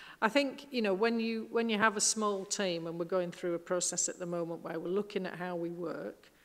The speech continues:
um, and we're looking at where best to prioritise things. So with planning enforcement, just because somebody breaches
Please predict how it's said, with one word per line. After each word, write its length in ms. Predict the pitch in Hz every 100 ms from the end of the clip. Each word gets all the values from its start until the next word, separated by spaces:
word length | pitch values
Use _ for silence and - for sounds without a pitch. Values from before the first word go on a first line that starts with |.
| - _ _
um, 360 | 180 175 170 175 - - _ _ _ _ _ _ _ _ _ _ _ _ _ _ _ -
and 260 | 202 190
we're 160 | 180 190
looking 460 | 196 202 - 190
at 220 | 180 160 -
where 300 | 185 175 170
best 480 | - 175 - - -
to 60 |
prioritise 800 | 170 - 185 175 - 160 151 151
things. 360 | - 151 143 -
So 360 | - 185 170 170 - - - - _ _ _ - - _ - - -
with 300 | 226 254 233
planning 360 | - 240 220 196
enforcement, 840 | 170 165 170 151 - 165 151 -
just 300 | - 226 -
because 360 | 226 - 214 -
somebody 520 | - 208 190 185 175
breaches 1160 | 165 170 180 180 - - 156 143 170 - -